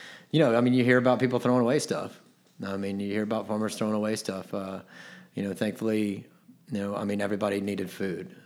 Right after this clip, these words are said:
So if they weren't buying it for restaurants, if restaurants weren't buying the food, then grocery stores were.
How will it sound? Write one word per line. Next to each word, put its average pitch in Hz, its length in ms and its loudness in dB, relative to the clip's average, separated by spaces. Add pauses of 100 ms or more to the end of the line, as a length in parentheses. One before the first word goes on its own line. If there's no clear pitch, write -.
So 90 400 -8 (160)
if - 140 -10
they 104 100 -4
weren't 101 300 -6 (640)
buying 113 220 4
it 117 100 -4
for - 140 -4
restaurants, 107 720 0
if 107 140 -4
restaurants 107 420 0
weren't 98 160 -4
buying 98 240 -2
the 92 60 -6
food, 95 400 -8
then 95 360 -8 (300)
grocery 113 300 2
stores 98 320 -4
were. 98 460 -8